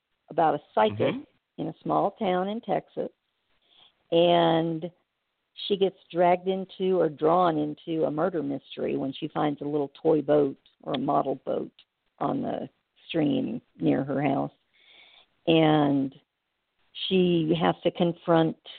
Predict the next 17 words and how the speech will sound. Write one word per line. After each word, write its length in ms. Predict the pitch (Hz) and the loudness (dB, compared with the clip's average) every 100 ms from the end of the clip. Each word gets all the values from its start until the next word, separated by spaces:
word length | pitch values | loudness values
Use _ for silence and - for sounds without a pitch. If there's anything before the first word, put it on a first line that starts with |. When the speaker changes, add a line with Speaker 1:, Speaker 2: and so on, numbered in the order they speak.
| - _ _ - | -20 _ _ -4
Speaker 1:
some 140 | 170 | -4
pretty 280 | 170 262 349 | -2 -2 0
mean 560 | 240 156 185 196 170 151 _ _ _ _ | 0 0 0 -2 -4 -6 _ _ _ _
spirits, 400 | 196 180 - - _ _ _ _ _ _ _ _ _ - | 0 2 2 -2 _ _ _ _ _ _ _ _ _ -4
uh, 400 | 147 151 139 143 - - 185 | -2 -2 -2 -6 -10 -14 -2
during 400 | 196 180 165 143 _ 170 | 0 2 0 -4 _ -4
the 100 | 160 | -2
book. 320 | 143 143 - - _ _ _ _ _ _ _ _ _ _ _ _ _ _ _ _ | 0 -2 -4 -20 _ _ _ _ _ _ _ _ _ _ _ _ _ _ _ _
Speaker 2:
Hmm. 220 | 131 117 76 - _ _ _ _ _ _ _ _ _ _ - | -2 -2 -2 -10 _ _ _ _ _ _ _ _ _ _ -2
Speaker 1:
And 500 | 196 190 185 190 180 - | 2 4 4 0 -6 -6
she, 240 | 214 202 - - | -2 -2 -2 0
it, 160 | 208 - _ _ _ _ _ _ _ _ _ - | 0 -2 _ _ _ _ _ _ _ _ _ 0
there's 160 | 233 226 | 2 2
a 80 | |
lot 240 | 202 180 175 | 2 4 2
of 80 | 170 | 0
twists 260 | 170 160 | -4 -8